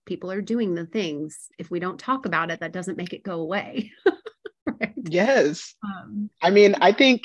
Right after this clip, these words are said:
Speaker 2: <laughs> you know, like, you know, people get old, they retire, they go to Florida. Florida, um, like, not nursing homes, but, like, senior living communities have, like, the highest rate of A-, S T Ds. They
Speaker 1: They
Speaker 2: do.
Speaker 1: do.
Speaker 2: And it's,
Speaker 1: They do.
Speaker 2: no one talks to them about it because they're like,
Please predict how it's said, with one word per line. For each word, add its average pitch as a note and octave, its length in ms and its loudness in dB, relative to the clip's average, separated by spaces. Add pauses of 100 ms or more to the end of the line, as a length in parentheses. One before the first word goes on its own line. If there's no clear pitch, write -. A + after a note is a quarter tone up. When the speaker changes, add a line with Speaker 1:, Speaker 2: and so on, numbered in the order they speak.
Speaker 2:
<laughs> - 60 -14
you G3 400 6
know, E3+ 180 8
like, D3+ 200 4
you E3+ 100 -2
know, C3+ 120 -2
people D3+ 260 0
get E3 140 6
old, D3+ 220 2
they D3 80 -2
retire, D3 380 0
they C#3 100 -2
go C#3 80 -8
to C#3 160 -6
Florida. C#3+ 360 -2 (360)
Florida, B3+ 560 6 (120)
um, E3 360 4
like, D#3 220 0 (420)
not A#3 220 4
nursing G3+ 280 4
homes, C#3+ 300 -4
but, D3+ 600 6
like, D#3 120 -2
senior G3+ 260 0
living F3+ 240 4
communities A3 440 -2
have, B3+ 100 6
like, A#3+ 140 4
the B3+ 100 4
highest C#4+ 380 2
rate C4+ 200 2
of A#3+ 160 0
A-, A#3+ 140 0 (140)
S C4 120 2
T C4+ 120 -8
Ds. E4+ 240 -4 (400)
They D#4 120 4
Speaker 1:
They D#4 60 4
Speaker 2:
do. A4+ 80 6
Speaker 1:
do. - 240 2
Speaker 2:
And B3+ 140 2
it's, C4 260 -2 (220)
Speaker 1:
They F#4+ 60 -2
do. G#4+ 220 4
Speaker 2:
no C#4 120 8
one E4 120 6
talks A#4+ 280 4
to D#4+ 80 0
them A#3 180 6
about F#3+ 300 8
it C4+ 140 6
because A#3 300 4
they're C4 160 8
like, B3+ 280 8